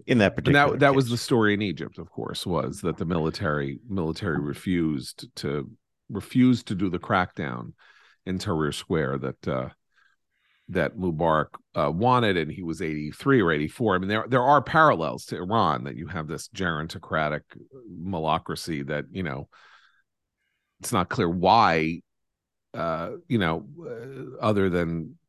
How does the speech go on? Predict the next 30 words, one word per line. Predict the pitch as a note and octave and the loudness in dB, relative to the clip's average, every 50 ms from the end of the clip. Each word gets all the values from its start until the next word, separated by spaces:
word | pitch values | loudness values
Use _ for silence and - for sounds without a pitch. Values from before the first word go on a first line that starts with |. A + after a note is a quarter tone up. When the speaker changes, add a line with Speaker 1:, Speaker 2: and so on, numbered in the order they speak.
| _ - | _ -14
Speaker 2:
uh, | - - - E2+ F#2 F#2 | -12 -10 -10 -10 -10 -12
you | F2 E2 E2+ G#2 | -8 -6 -4 -2
know, | F2+ D2+ D2+ - | -2 -2 -4 -4
other | - G2 F#2 F#2 E2+ | -4 -2 -2 -2 -2
than | E2 F2+ E2 | -2 -2 -2
entropy | C#2+ G2+ B2 B2 - A#2 E2+ - G2 F2 D#2 | 0 0 0 0 0 -4 -4 -4 -4 -4 -2
that | D2+ D#2 C#2+ | -2 -2 -4
you | C#2+ E2 E2 D#2+ | -2 -2 0 0
would, | E2 D#2 C#2+ C#2+ D#2+ - | 0 -2 -4 -6 -10 -8
or, | - - C2+ C#2 - - | -6 -4 -4 -4 -6 -6
you | E2+ F2+ | -6 -4
know, | D#2 C2 D2+ D2 A#1 | -4 -4 -6 -6 -8
sort | B1 - - E2 D2 | -10 -8 -8 -6 -6
of | |
like | D2 D2 D2 C#2+ - - | -4 -4 -6 -6 -8 -10
just | - - D#2 - - _ _ _ - | -10 -10 -10 -10 -10 _ _ _ -10
that, | A#2+ D#2+ C2+ - F2 | -6 -4 -4 -2 2
that | F#2+ F#2+ F#2 G2 D2+ | 2 2 2 2 0
which | E2+ E2 - - | -4 -6 -6 -6
is | F#2 D#2+ | -10 -8
going | D#2+ - F2+ E2 E2+ E2 F2+ | -6 -6 -4 -4 -4 -4 -4
on | F2 E2 E2+ D#2+ | -2 -2 -2 -4
is | C#2 C2 | -6 -8
going | - E2 D#2 E2 D#2+ G2+ | -6 -6 -4 -4 -2 -2
on, | A2 G2+ F2 | -2 0 -2
that | E2 C2+ A1+ | -2 -4 -6
you | C#2 C#2 | -6 -6
would | C#2+ D2+ | -6 -4
have | E2 E2 D#2 D2+ | -4 -4 -4 -4
these | E2 D2 C2 - - | -6 -8 -8 -10 -14